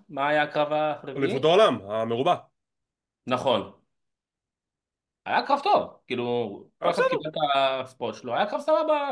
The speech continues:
Speaker 1: לגמרי, נהניתי ממנו. מה שמאוד אהבתי באירוע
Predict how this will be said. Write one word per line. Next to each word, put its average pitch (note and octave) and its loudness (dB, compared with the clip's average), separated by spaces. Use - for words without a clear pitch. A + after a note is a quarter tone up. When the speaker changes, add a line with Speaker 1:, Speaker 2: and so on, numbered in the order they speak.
Speaker 1:
לגמרי, G3+ -4
נהניתי C3 -8
ממנו. A2+ -8
מה D3 2
שמאוד E3 2
אהבתי D#3+ 0
באירוע B2+ -4